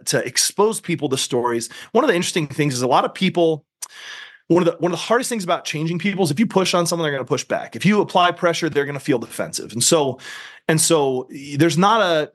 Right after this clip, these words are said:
you can't try to take this on by going out and challenging everybody and saying, "Hey, you're wrong." Uh, you know, it's, it, watch social media on politics, right? Nobody changes anybody's mind. They, they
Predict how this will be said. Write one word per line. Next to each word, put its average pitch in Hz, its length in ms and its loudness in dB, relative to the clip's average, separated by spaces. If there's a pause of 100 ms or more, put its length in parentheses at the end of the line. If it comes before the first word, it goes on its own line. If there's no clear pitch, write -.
(100)
you 151 100 -2
can't 220 300 0 (120)
try 185 280 0
to 156 60 0
take 160 200 -2
this 143 160 -2
on 147 160 0
by 120 120 -4
going 131 260 -2
out 131 100 -4
and 113 80 -8
challenging 120 460 -2
everybody 98 400 -2
and 98 100 -6
saying, 107 200 0
"Hey, - 120 2
you're 135 180 4
wrong." 92 440 -6
Uh, 123 240 0
you 160 260 0
know, 151 80 4
it's, 156 140 0
it, 160 220 0
watch 175 300 2
social 170 280 -2
media 156 260 0
on 123 200 -4
politics, 98 520 -2
right? 165 240 4 (420)
Nobody 208 380 2
changes 180 280 -2
anybody's 143 320 -4
mind. 92 220 -10
They, 101 120 -8
they 101 400 0